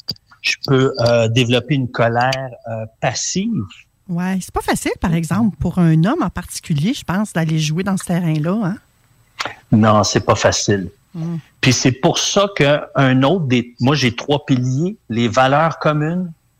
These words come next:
Speaker 1: une... de la flexibilité de part et d'autre et l'autodérision ou l'humour. Plus on va rire de soi,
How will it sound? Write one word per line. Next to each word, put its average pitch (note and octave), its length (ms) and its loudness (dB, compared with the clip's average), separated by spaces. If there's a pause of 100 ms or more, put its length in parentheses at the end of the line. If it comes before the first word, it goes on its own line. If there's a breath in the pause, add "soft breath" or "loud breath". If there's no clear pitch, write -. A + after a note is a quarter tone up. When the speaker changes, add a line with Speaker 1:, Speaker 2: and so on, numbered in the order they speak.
Speaker 1:
une... A2+ 120 -2 (100)
de A2+ 240 -4
la A#2 100 4
flexibilité D3 920 -2
de D3 100 2
part B2+ 360 0
et C3+ 80 2
d'autre C3+ 400 -2 (560)
et C#3+ 260 0 (380)
l'autodérision B2+ 1300 2
ou A#2 160 0
l'humour. A2+ 920 0 (2000)
Plus A3 280 4
on F3+ 140 6
va C3 220 4
rire D#3 560 4
de A2+ 200 2
soi, A#2 580 0